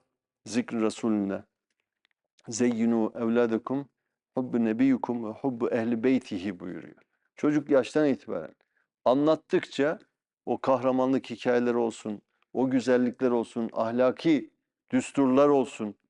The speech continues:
onları anlattıkça bize bulaşır. Onları zikretmekle Allah Teala'yı zikretmiş oluruz.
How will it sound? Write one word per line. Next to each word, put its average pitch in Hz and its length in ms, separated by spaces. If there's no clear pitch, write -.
onları 165 360
anlattıkça 180 920
bize 135 280
bulaşır. 127 640
Onları 170 420
zikretmekle 175 840
Allah 160 280
Teala'yı 170 360
zikretmiş 143 600
oluruz. 156 500